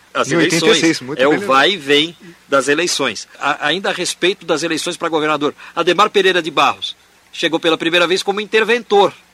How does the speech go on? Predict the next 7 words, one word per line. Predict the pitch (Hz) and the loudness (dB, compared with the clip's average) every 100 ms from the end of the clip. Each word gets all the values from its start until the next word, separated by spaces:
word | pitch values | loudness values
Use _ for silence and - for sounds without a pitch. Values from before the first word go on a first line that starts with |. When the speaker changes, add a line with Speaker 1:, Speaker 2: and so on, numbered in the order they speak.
| _ - | _ -16
Speaker 1:
escolhido | - 185 180 185 185 | -6 -2 0 0 -4
por | 214 | -6
Getúlio | 196 208 214 220 | -4 -2 -4 -4
Vargas. | 196 185 127 - - _ _ _ _ _ _ | 2 2 0 -8 -16 _ _ _ _ _ _
E | 151 | -8
depois | 143 147 - 196 269 269 - | 0 -2 0 2 2 2 -4
tornou-se | - 131 117 113 104 - | -6 -8 -6 -10 -10 -12